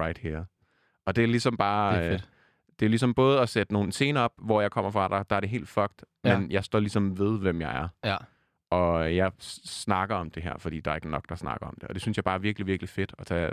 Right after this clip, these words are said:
Speaker 1: tage nogle emner, man har på hjerte op, og være fucking ligeglad med, hvordan de bliver taget imod.
Speaker 2: Og det er det, man kan ved rap. Altså, der er ligesom en eller anden, øh, barriere, <clears throat> hvor man kan sige, jamen, det er ikke melodien, der ligesom skal bære det. Det skal ikke passe til melodien. Der er ikke noget der.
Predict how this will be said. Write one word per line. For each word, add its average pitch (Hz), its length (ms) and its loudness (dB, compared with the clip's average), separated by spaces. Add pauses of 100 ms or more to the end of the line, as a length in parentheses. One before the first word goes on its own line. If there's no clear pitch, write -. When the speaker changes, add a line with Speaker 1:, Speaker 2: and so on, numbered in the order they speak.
Speaker 1:
tage 92 160 -2
nogle 90 260 -2
emner, 101 240 2
man 87 160 0
har 87 80 -6
på - 80 -4
hjerte 85 300 0
op, 71 200 -2
og - 180 -6
være 78 160 0
fucking 90 360 -6
ligeglad 87 340 -2
med, 78 120 -4
hvordan 78 360 -6 (160)
de 85 40 -6
bliver 82 140 -2
taget 78 180 -4
imod. 78 200 -4 (100)
Speaker 2:
Og 117 120 -2
det 107 60 0
er - 20 0
det, 123 120 2
man 127 120 2
kan 127 200 -2
ved 107 160 0 (100)
rap. 104 220 0 (160)
Altså, 101 160 -6
der 113 40 2
er 107 40 2
ligesom 113 200 -2
en 123 40 0
eller 117 120 2
anden, 110 240 0
øh, 104 160 -2 (160)
barriere, 110 560 2 (300)
<clears throat> 147 360 4
hvor 107 120 4
man 98 120 0
kan 98 120 -4
sige, 107 300 -2 (460)
jamen, 107 160 0
det 113 120 2
er 101 40 4
ikke 127 140 2
melodien, 110 640 2 (560)
der 101 60 0
ligesom 107 180 -2
skal - 140 -2
bære 101 240 2
det. 104 140 -4 (220)
Det - 100 -20
skal - 80 -12
ikke - 100 -6
passe 131 260 -6
til 110 80 -4
melodien. 101 480 -4 (440)
Der - 60 -2
er 95 40 2
ikke 113 120 -2
noget 110 180 2
der. 98 220 0